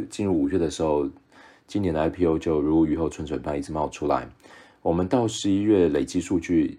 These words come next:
今年已经共有三百二十二家企业上市，而且这个I P O募资规模高达一千四百亿美元。那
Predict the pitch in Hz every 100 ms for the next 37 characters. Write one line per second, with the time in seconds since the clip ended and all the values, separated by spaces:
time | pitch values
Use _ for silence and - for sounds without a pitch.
0 | - 98 90 80 - 85 82 85 76 65
1 | - 82 80 71 69 73 78 78 73 78
2 | 76 - 73 76 71 - - - 87 78
3 | - - 76 - _ _ _ _ 113 98
4 | 101 92 90 101 90 95 - - 87 78
5 | 71 78 78 69 67 - - 80 - -
6 | 64 78 78 67 65 60 - - - -
7 | _ 104 101 95